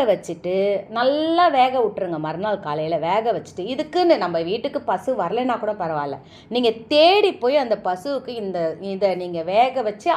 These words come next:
ஆற வச்சு கொஞ்சம் வெல்லம் போடணும், மறந்துடாதீங்க. கொஞ்சம் வெல்லம் போட்டு ஏலக்காய் தட்டி போட்டு இதை உணவா கொடுங்க. ஏன்னா நீங்க நினைக்கலாம், இப்போ உடனே நிறைய பேர் எனக்கு கமெண்ட்ஸ்ல சொல்வீங்க, "அம்மா, கண்டதையும் இதெல்லாம் கொடுத்தா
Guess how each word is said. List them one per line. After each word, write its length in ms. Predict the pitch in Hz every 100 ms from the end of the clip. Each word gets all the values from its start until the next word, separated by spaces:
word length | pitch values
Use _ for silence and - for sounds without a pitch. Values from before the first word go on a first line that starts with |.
| - 185
ஆற 480 | 226 269 320 349 294
வச்சு 360 | 208 - 311 403 - - -
கொஞ்சம் 340 | 311 311 339
வெல்லம் 360 | 247 240 339 370
போடணும், 420 | 285 233 202 165 -
மறந்துடாதீங்க. 680 | 180 220 233 220 185 185 349
கொஞ்சம் 260 | 269 208
வெல்லம் 380 | 175 180 233 254
போட்டு 300 | 202 175 254 226
ஏலக்காய் 460 | 196 220 233 202 -
தட்டி 260 | 156 156 220
போட்டு 380 | 180 156 220 277 - - -
இதை 300 | 254 269 330 247
உணவா 460 | 240 277 311 302 302 311
கொடுங்க. 300 | 269 254 233
ஏன்னா 360 | 190 220 254 233 240 233
நீங்க 240 | 220 208
நினைக்கலாம், 440 | 202 220 254 277 247
இப்போ 140 | 165
உடனே 560 | 151 170 180 208 285 247
நிறைய 380 | 214 208 240
பேர் 280 | 233 220 233 269 - -
எனக்கு 260 | 226 226 220
கமெண்ட்ஸ்ல 380 | 214 240 240 226
சொல்வீங்க, 280 | 220 208 214
"அம்மா, 260 | 202 196 208
கண்டதையும் 560 | 202 185 202 208 220 208
இதெல்லாம் 260 | 190 202
கொடுத்தா 360 | 202 202 214